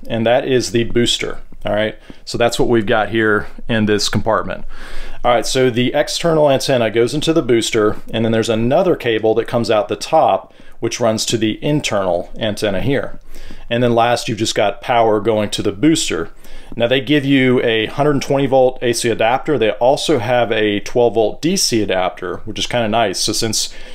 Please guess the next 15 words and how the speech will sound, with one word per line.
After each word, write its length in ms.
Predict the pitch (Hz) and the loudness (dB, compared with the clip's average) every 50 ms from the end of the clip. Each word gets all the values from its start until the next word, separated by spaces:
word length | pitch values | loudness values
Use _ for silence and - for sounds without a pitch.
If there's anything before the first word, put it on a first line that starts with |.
| - - | -12 -4
your 160 | - 117 117 | 0 0 2
rig 240 | 113 120 135 139 127 | 2 2 2 2 0
is 100 | 120 110 | 0 2
already 320 | 120 117 120 123 120 117 | 2 4 4 4 4 2
natively 460 | 117 110 113 117 117 120 95 113 117 110 | 0 0 0 0 0 0 0 0 0 2
running 280 | 107 110 113 127 123 | 2 2 2 2 2
off 180 | 120 120 117 - | 2 2 2 0
twelve 260 | - 131 123 123 113 | 2 2 2 4 4
volts, 300 | 117 120 120 123 - - | 4 2 2 2 0 -4
you 100 | 117 107 | -4 -2
can 120 | - 107 | -2 -2
choose 300 | 95 - - 113 110 104 | -2 0 0 0 -2 -2
between 320 | - - 107 - 117 110 104 | -4 -8 -6 -4 -2 -2 -2
the 80 | 95 | -2
two. 460 | - - - 156 147 127 107 98 101 | -2 -2 0 0 2 2 0 0 -2